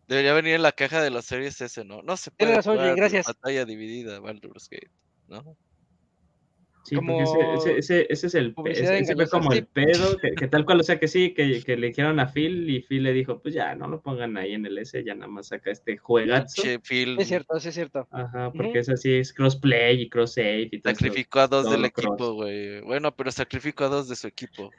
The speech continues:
Speaker 3: <laughs>
Speaker 1: Órale.
Speaker 2: Y, ok, eh, entonces ahí está la nota de Baldur's Gate así rapidita. Vamos, Cams, platícanos de Infinity Strash,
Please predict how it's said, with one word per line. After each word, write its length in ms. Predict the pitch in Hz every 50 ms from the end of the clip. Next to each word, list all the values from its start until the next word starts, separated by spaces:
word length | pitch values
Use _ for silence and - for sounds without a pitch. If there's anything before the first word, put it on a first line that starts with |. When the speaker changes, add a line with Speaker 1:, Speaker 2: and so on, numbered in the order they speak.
| _ -
Speaker 3:
<laughs> 520 | 339 - - - 466 - - - 415 - _ _ _ _ _ _ _ _ _ _
Speaker 1:
Órale. 560 | - 131 165 160 147 131 120 113 107 110 - - _ _ _ - - _ _ _ _ _ _ _ _ _ _ - - _ _ _ 156 - - - _ _ _ _ _ _ _ _ _ _ _ _ _ _ _ _ _ _ _ _ _ _ _ _ _ _
Speaker 2:
Y, 840 | 156 156 170 170 170 175 175 175 175 175 170 170 175 175 175 175 175
ok, 160 | 175 160 - - 143 131 113 - - _ _ - - -
eh, 340 | 147 165 175 175 175 175 170 160
entonces 580 | - 196 202 196 - 214 214 220 220 208 -
ahí 140 | 175 160 165
está 200 | 180 - 196 196
la 160 | 190 185 160
nota 300 | 160 180 185 - - 185
de 140 | 160 147 143
Baldur's 340 | 151 156 156 160 156 135 -
Gate 220 | 156 156 156 147
así 340 | 143 - - 143 143 151 151
rapidita. 540 | 135 139 131 - 151 175 214 214 - 233 233
Vamos, 260 | 233 247 262 269 -
Cams, 320 | - 262 277 311 339 320
platícanos 540 | - 254 226 185 247 233 262 262 262 254 202
de 260 | 196 240 247 269 285 - _ _ _ _ _ _ _ -
Infinity 960 | 165 170 170 175 170 - - - - 214 220 220 220 - 214 214 220 196 151
Strash, 600 | 143 - - 165 160 151 139 - - - -